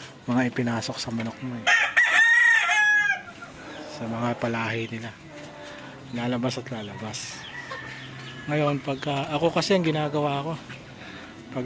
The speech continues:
nag-line breeding ako, kinukuha ko muna yung phenotype. Kulay. Kulay muna ako. Tapos, susubukan ko ng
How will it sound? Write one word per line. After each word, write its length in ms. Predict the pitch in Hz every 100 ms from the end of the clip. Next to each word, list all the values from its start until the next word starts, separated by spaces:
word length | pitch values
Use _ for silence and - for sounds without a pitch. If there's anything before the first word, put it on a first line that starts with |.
| 135
nag-line 420 | 131 135 135 135 131
breeding 400 | 131 127 127 120
ako, 240 | 113 123 139 - - - - 1077 988 960 932 1077 1017 960 1047 960 960 880 932 906 906 - -
kinukuha 320 | 139 147 151
ko 100 | 151 151
muna 160 | 151
yung 160 | 147 - 147
phenotype. 460 | 139 135 139 131 123 - - - - - - - - - - - - - -
Kulay. 400 | 139 135 127 117 - -
Kulay 220 | 131 131 131
muna 100 | 131
ako. 220 | - - - - - - - - - 605 605 605 587 587 554 - 131
Tapos, 560 | 123 139 131 - - -
susubukan 640 | - - 131 135 131 131 127
ko 40 |
ng 160 | 127